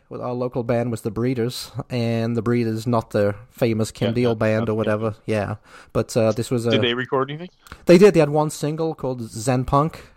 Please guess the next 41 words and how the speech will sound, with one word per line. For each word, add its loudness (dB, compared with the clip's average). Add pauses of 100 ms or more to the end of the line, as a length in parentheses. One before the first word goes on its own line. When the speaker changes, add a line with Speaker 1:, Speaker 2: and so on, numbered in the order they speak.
(120)
Speaker 1:
uh, -2
seven-inch -2
E -2
P. -2 (600)
Speaker 2:
In -6
your, -2
Speaker 1:
Which 2
Speaker 2:
is -2
it 0
in -6
your -2
collection? -4 (300)
Speaker 1:
It 8
is, 12
and 4
it 0
now 0
goes -4
for -8
big -6
money. -4
Well, -2
reasonably -4
big -2
money 0
on -2
Discogs, -4
right? -2
It -16
goes -2
for -2
over 0
a 2
hundred -2
bucks, -4
I -4
think, -6
which -4
is -6
crazy. -4
Speaker 2:
Nice. -8